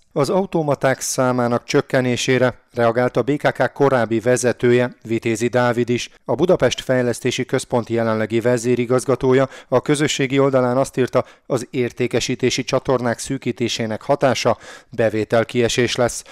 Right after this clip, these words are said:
tehát a B K K és ezáltal a főváros pénzügyi pozíciói romlani és nem javulni fognak az intézkedés révén.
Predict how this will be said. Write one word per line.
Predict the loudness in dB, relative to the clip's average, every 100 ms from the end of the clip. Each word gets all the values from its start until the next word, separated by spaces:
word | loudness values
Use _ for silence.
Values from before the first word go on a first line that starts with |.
| -20 -6
tehát | -4 0 0
a |
B | 0 0
K | 0 0
K | 0 -2 -8
és | -10 -6
ezáltal | -4 -2 0 0 0 0
a |
főváros | -2 -2 0 2 0 -4
pénzügyi | -6 -4 -4 -4 -4
pozíciói | 0 0 -2 -6 -4 2 4 2 0 -14 -20 -2
romlani | 0 2 2 0 -8 _
és | -6 -4
nem | -4 -2
javulni | 0 0 0 -6 -6
fognak | -4 -2 -2 -6 -10
az | -12 -12
intézkedés | -10 -10 -6 -4 -2 -2 -4
révén. | -4 -4 -4 -6 -10